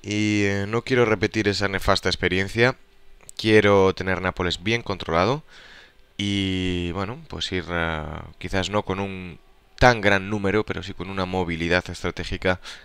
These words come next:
de nuestras tropas que puedan comunicarse rápidamente de un lugar a otro del Imperio Otomano sin problemas. Estamos en guerra también con Rusia, os lo recuerdo, que todavía no ha aparecido.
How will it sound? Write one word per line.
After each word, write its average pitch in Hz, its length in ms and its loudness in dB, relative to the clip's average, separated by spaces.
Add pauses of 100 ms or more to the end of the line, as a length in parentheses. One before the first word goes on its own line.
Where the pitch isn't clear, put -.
de 107 220 4
nuestras 95 280 -4
tropas 135 320 2
que - 80 -8
puedan 120 220 0
comunicarse - 520 -4
rápidamente 98 640 0
de 95 60 0
un 92 80 -4
lugar 87 200 2
a 85 80 2
otro 90 220 -2
del 82 120 -2
Imperio 85 260 -2
Otomano 95 400 -2 (520)
sin 107 200 -4
problemas. 87 560 0 (1400)
Estamos 120 160 2
en 104 80 -2
guerra 120 200 4
también 98 280 -2
con 90 160 -4
Rusia, 95 320 -4
os 80 60 -6
lo 80 100 -6
recuerdo, 85 420 0
que - 120 -6
todavía 92 520 2
no 110 300 0
ha 107 40 4
aparecido. 80 680 0